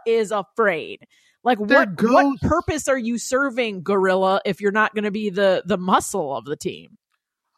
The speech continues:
Speaker 2: I don't know if you, uh, need to watch some inspirational movies, but this is generally the point where the, uh, uh, the one scared guy goes like, "I, I, I can't do this, man. I just, not, I'm not brave like you." And the,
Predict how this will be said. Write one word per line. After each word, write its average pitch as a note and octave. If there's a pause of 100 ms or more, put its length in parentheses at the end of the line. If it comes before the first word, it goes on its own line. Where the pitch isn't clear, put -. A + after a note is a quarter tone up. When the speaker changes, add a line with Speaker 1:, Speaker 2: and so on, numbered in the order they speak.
Speaker 2:
I G3
don't A3+
know D3+
if C#3
you, C#3
uh, A#2
need B2
to B2
watch A#2
some G#2+
inspirational G#2
movies, G2+
but -
this G#3+
is D3
generally B2+
the G2+
point A2+ (280)
where A2+
the, A2+
uh, G2
uh, E2+
the B2+
one B2
scared A#2+
guy A2+
goes G#2+
like, C3+
"I, B2+ (320)
I, E3+
I F3+
can't A3
do B3
this, F3+
man. G3
I G#3+
just, F#3+
not, G#3+
I'm G#3
not F#3
brave G#3+
like F#3+
you." A3+
And G#2+
the, E2+